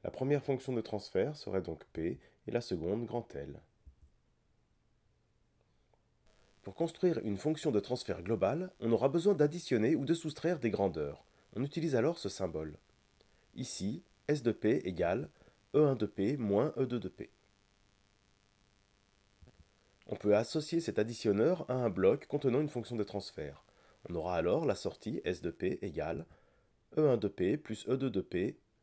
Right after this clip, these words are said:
le tout fois D. Voyons une application avec l'exemple en bas à gauche.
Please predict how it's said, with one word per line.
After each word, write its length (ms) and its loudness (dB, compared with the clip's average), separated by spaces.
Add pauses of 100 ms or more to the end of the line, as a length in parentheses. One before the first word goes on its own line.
(220)
le 140 0
tout 180 -4
fois 220 0
D. 240 -6 (3000)
Voyons 380 2
une 80 4
application 640 0
avec 240 -2
l'exemple 500 0
en 80 0
bas 140 -2
à 80 -6
gauche. 400 -12